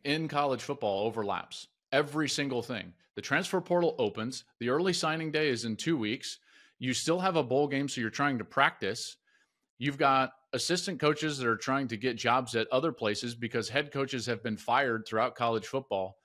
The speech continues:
So, Jordan, literally every single thing is happening at that moment. It's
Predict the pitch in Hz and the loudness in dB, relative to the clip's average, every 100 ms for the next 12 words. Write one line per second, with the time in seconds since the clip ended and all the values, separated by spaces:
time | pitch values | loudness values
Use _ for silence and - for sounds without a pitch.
0 | _ _ 139 131 170 147 113 _ _ 117 | _ _ -8 -2 -2 -2 -6 _ _ -14
1 | 120 127 156 220 185 - 214 175 147 143 | -10 -2 4 4 2 0 2 2 0 -2
2 | - 175 185 - 151 156 147 - 175 165 | 2 4 4 -2 -2 0 0 0 0 0
3 | 127 117 151 160 117 - - 160 170 143 | -2 -2 -4 -2 -2 -4 0 2 2 0
4 | 98 90 90 _ _ _ _ _ _ _ | -4 -8 -16 _ _ _ _ _ _ _
5 | 143 - 143 151 139 139 113 - _ _ | 4 6 2 2 4 2 2 -8 _ _
6 | _ _ _ _ 165 170 170 - | _ _ _ _ 2 2 0 -6